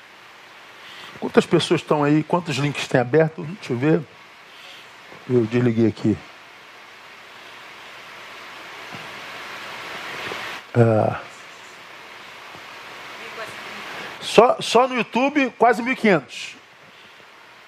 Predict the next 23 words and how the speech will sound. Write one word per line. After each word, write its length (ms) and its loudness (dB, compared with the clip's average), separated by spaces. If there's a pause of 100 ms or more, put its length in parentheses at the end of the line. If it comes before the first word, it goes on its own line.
(140)
Aí 220 6
lá 300 4
no 280 -4
Facebook 720 0
tem 180 0
mais, 360 4 (440)
não 100 -8
sei 160 6
quantos, 380 -4 (440)
sei 100 6
lá, 140 2 (220)
dois 360 2
mil 180 2
links 420 4
abertos. 400 4
Vamos 160 -2
imaginar, 460 4
ó, 80 -2 (760)
quatro 300 4
mil 180 2
pessoas 400 0
no 80 0
mínimo. 360 2